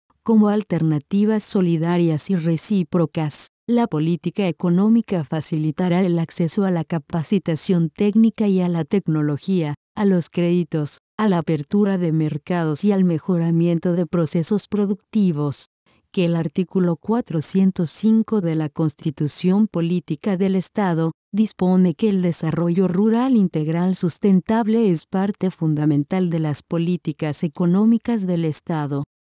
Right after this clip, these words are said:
que priorizará sus acciones para el fomento de todos los emprendimientos económicos comunitarios y del conjunto de los actores rurales,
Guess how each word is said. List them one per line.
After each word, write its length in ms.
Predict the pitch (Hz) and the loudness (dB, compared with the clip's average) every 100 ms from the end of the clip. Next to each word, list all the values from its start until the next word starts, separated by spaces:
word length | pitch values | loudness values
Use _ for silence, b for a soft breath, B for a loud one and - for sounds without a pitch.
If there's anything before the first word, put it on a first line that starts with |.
| _ | _
que 120 | - | -4
priorizará 720 | 175 180 170 151 - 170 160 156 | 0 0 0 0 -2 -2 -2 -2
sus 280 | - 147 | -4 -8
acciones 580 | 165 - - 185 180 185 | -8 -8 -4 0 0 0
para 280 | - 202 208 | -2 -2 0
el 140 | 185 | 0
fomento 560 | 160 175 165 156 143 165 | -2 -2 0 0 -2 -2
de 100 | 156 | -2
todos 320 | - 214 208 | -2 -2 0
los 240 | 190 160 - | 0 0 0
emprendimientos 1160 | 165 147 - 190 170 156 156 185 202 220 202 | 0 -2 -2 2 2 2 0 0 0 -2 -4
económicos 840 | 180 - 180 175 214 233 - 208 - | -4 -2 0 2 4 2 2 -2 -2
comunitarios 960 | - 170 175 180 - 180 175 185 180 - | -2 0 2 2 0 -2 0 0 0 0
y 80 | |
del 240 | 151 151 143 | 0 -2 -2
conjunto 720 | - 185 165 202 180 151 180 | -2 -2 -2 0 0 0 0
de 140 | 170 | 0
los 260 | 156 147 - | 0 0 -2
actores 560 | 185 - 175 165 160 147 | -4 -4 -2 0 -2 0
rurales, 600 | 208 196 170 156 165 | 2 4 2 2 0